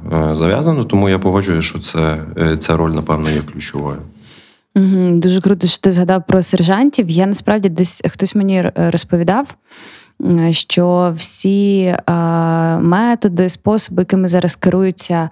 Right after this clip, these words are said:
Speaker 2: менеджери в I T, вони всі взяті там з космічної сфери якоїсь, з морської піхоти тієї ж.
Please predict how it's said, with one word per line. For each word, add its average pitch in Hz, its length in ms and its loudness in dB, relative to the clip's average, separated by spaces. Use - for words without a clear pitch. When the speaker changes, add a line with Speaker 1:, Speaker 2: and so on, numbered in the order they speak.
Speaker 2:
менеджери 170 500 2
в 156 40 -4
I 160 300 0
T, 254 260 2
вони 185 260 0
всі 185 360 -2
взяті 180 500 0
там 160 380 0
з - 80 -2
космічної 165 760 0
сфери - 500 -2
якоїсь, 160 800 -4
з 160 160 -6
морської 170 520 0
піхоти 165 640 -2
тієї 160 520 -6
ж. - 140 -6